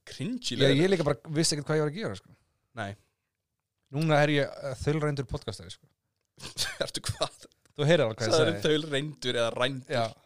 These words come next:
Speaker 1: Þú
Speaker 2: Þú veist,
Speaker 1: sagðir,
Speaker 2: þú veist
Speaker 1: þú
Speaker 2: ekki hvað ég
Speaker 1: sagðir
Speaker 2: sagði.
Speaker 1: rændur.
Speaker 2: Þú veist ekki hvort ég sagði.
Speaker 1: Þaulrændur
Speaker 2: Ég er að halda þér á
Speaker 1: podcastari.
Speaker 2: tánum.
Speaker 1: Já.
Speaker 2: Halda þér á tánum. Veist ekki hvað ég segja. <clears throat> Ok, þannig að besti, besti er bara allir. Yay.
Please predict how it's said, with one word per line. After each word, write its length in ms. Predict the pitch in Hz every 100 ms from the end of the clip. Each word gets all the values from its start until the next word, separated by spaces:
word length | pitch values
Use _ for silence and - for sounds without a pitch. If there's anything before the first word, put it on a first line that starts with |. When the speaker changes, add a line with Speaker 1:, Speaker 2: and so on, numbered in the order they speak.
| _ _
Speaker 1:
Þú 80 | 160
Speaker 2:
Þú 120 | 151
veist, 160 | 156 175
Speaker 1:
sagðir, 140 | 156
Speaker 2:
þú 100 | 156
veist 160 | 160 175
Speaker 1:
þú 60 | 147
Speaker 2:
ekki 80 |
hvað 100 | -
ég 0 |
Speaker 1:
sagðir 200 | 180 226
Speaker 2:
sagði. 160 | 226 165
Speaker 1:
rændur. 440 | 175 233 - 117
Speaker 2:
Þú 60 | 123
veist 140 | 151
ekki 100 | 127
hvort 120 | 123 107
ég 60 |
sagði. 220 | 127 98
Speaker 1:
Þaulrændur 500 | 120 185 208 180 180
Speaker 2:
Ég 0 |
er 100 | 196
að 100 | -
halda 240 | 143 - 139
þér 20 |
á 140 | 131
Speaker 1:
podcastari. 400 | 127 139 120 175
Speaker 2:
tánum. 260 | 165 98 80 - _ _
Speaker 1:
Já. 140 | 113 107 110
Speaker 2:
Halda 240 | - 110 110
þér 140 | 110
á 60 | 120
tánum. 200 | 104 - _ _ _ _ _ _ 143
Veist 140 | 127
ekki 80 | 127
hvað 80 | 123
ég 40 |
segja. 180 | 120 110 - - - 127 147 185
<clears throat> 400 | - 196 160 139
Ok, 80 | 160 175
þannig 180 | 147 156
að 100 | 151
besti, 360 | 175 170 - 170 170
besti 260 | 165 - 175
er 160 | 175
bara 160 | 175 196
allir. 640 | 226 220 208 202 185 180
Yay. 1200 | 175 175 170 170 170 170 160 170 170 160 151 135